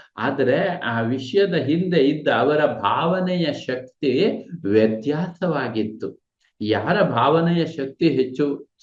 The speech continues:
ಸಮರ್ಪಕವಾಗಿ ಮತ್ತೆ ಪಾಸಿಟಿವ್ ಆಗಿತ್ತೋ, ಅದು ನಿಮಗೆ ಮನಸ್ಸಿಗೆ ನಾಟುವ ತರಹ ಮಾಡಿದೆ ಆ ವಿಷಯವನ್ನ. ಇನ್ನೊಬ್ರು ಯಾರಿಗೆ ಭಾವನೆಯ ಶಕ್ತಿ ತುಂಬಾ ನೆಗೆಟಿವ್ ಆಗಿತ್ತು ಅಥವಾ ತುಂಬಾ ಡಲ್ ಆಗಿತ್ತು, ಎನರ್ಜಿ ಇರ್ಲಿಲ್ಲ,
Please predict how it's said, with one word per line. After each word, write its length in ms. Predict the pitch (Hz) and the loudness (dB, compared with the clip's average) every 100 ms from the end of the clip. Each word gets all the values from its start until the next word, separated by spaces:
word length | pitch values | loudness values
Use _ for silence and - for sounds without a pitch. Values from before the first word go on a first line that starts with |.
| - | -4
ಸಮರ್ಪಕವಾಗಿ 920 | 123 156 - 165 - 151 147 151 175 | 0 2 0 -2 -4 -2 0 0 0
ಮತ್ತೆ 280 | 151 - 139 | -2 -2 -2
ಪಾಸಿಟಿವ್ 640 | 131 120 113 151 156 143 | 2 2 0 -4 -4 -2
ಆಗಿತ್ತೋ, 880 | 135 117 127 123 95 113 151 - - - _ _ | -2 -2 -4 -2 -2 2 0 0 -8 -20 _ _
ಅದು 540 | 104 113 151 165 208 185 | -2 2 4 4 4 4
ನಿಮಗೆ 400 | 143 165 175 170 | 2 2 4 4
ಮನಸ್ಸಿಗೆ 520 | 123 139 160 190 180 | 2 0 -2 -2 0
ನಾಟುವ 600 | 139 107 113 - 180 180 | 0 0 -4 -2 0 2
ತರಹ 380 | 156 147 139 170 | 2 0 0 -2
ಮಾಡಿದೆ 380 | 139 113 110 104 | -2 -2 -2 -2
ಆ 100 | 87 | -2
ವಿಷಯವನ್ನ. 680 | 95 - 123 110 90 87 117 165 - _ _ _ - | -6 -4 -2 -2 -2 -2 -4 -6 -12 _ _ _ -2
ಇನ್ನೊಬ್ರು 400 | 139 160 160 165 | 2 4 4 4
ಯಾರಿಗೆ 500 | 160 151 180 185 185 | 4 2 2 2 2
ಭಾವನೆಯ 600 | 139 131 151 156 156 151 | 0 -4 -4 -2 -2 -2
ಶಕ್ತಿ 400 | - 151 - 139 | -4 -8 -8 -6
ತುಂಬಾ 220 | 131 127 | -4 -2
ನೆಗೆಟಿವ್ 540 | 120 113 131 143 156 151 | 0 0 -2 -4 -4 -2
ಆಗಿತ್ತು 520 | 147 151 143 - 160 | -2 -4 -4 -2 -2
ಅಥವಾ 320 | 135 107 110 | -2 -4 -4
ತುಂಬಾ 200 | 107 110 | -2 0
ಡಲ್ 320 | 110 139 165 | 4 4 4
ಆಗಿತ್ತು, 800 | 160 123 98 - 87 95 120 - 120 | 2 0 -2 -2 -2 -2 -2 -6 -4
ಎನರ್ಜಿ 420 | 143 151 131 170 | -2 -2 2 4
ಇರ್ಲಿಲ್ಲ, 480 | 160 160 160 113 | 4 4 2 0